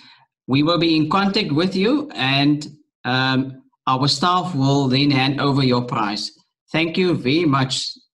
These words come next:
Um, thank you. Um, that is then the end of the first session.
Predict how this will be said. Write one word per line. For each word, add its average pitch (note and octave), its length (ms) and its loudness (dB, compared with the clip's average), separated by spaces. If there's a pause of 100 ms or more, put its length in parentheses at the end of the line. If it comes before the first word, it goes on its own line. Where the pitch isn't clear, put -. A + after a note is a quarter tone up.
Um, A2+ 440 -6 (200)
thank G#3+ 260 0
you. G#2 300 -4 (560)
Um, E3+ 560 0 (800)
that E3+ 160 0
is C4 80 2
then C4 140 2
the G#3+ 200 0
end G#3+ 160 2
of D#3+ 220 0
the E3 100 2
first A#3+ 400 0
session. G3 460 0